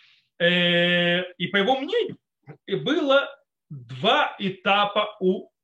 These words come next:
пос-, э, у гзыры, то есть у запрета мудрецов. Он говорит так. «У бихлаль гзират сфахим шапирот низру бейсур и юасурим.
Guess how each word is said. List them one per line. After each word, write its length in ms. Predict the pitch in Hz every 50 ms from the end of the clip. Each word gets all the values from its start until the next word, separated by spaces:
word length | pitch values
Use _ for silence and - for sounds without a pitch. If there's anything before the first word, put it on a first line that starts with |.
| -
пос-, 240 | 190 175 - - -
э, 140 | 190 170 151
у 140 | 151 185 170
гзыры, 380 | 147 151 127 170 190 180 170 151
то 80 | 123
есть 100 | 120 -
у 60 | 127 127
запрета 360 | 143 147 - 156 147 - 139
мудрецов. 480 | 135 131 120 117 110 _ _ - - _ -
Он 140 | 175 202
говорит 220 | 220 208 196 180 -
так. 160 | - - - _ _ _ _ _ -
«У 100 | 180 156
бихлаль 420 | 175 170 - - 240 294 330 -
гзират 320 | 202 180 226 254 254 -
сфахим 320 | - - 190 180 294 320 285
шапирот 420 | - 214 190 - 214 254 285 277
низру 280 | 240 214 151 202 247 240
бейсур 680 | 170 180 185 165 - - - - - 254 302 349 370 -
и 100 | 226 208
юасурим. 760 | 220 240 269 269 269 - - 247 247 247 254 208 160 - 175